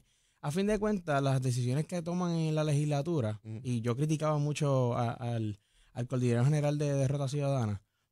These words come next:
Speaker 1: pero en realidad él está haciendo, él estuvo haciendo, eh, ese papel y, y él, o sea, y él presentó un plan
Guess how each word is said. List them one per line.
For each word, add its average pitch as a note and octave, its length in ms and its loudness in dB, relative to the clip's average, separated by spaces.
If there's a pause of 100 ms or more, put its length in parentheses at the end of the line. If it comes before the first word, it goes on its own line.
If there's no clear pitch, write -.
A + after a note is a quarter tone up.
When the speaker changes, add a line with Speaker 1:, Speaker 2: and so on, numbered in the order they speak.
Speaker 1:
pero B2+ 180 2
en A#2+ 60 2
realidad B2 500 0 (480)
él C#3 100 -2
está D#3+ 180 -4
haciendo, E3+ 240 -8
él D3 100 -4
estuvo F3+ 260 -4
haciendo, F3 400 -4 (200)
eh, C#3 260 -4
ese C#3+ 260 -2
papel E3 420 0
y, C#3 300 -4
y C#3+ 80 -6
él, A#2+ 140 -4 (300)
o - 40 -20
sea, D3+ 200 -2
y C#3+ 120 0
él C3 80 0
presentó D#3 540 -2
un B2 200 0
plan B2 420 -2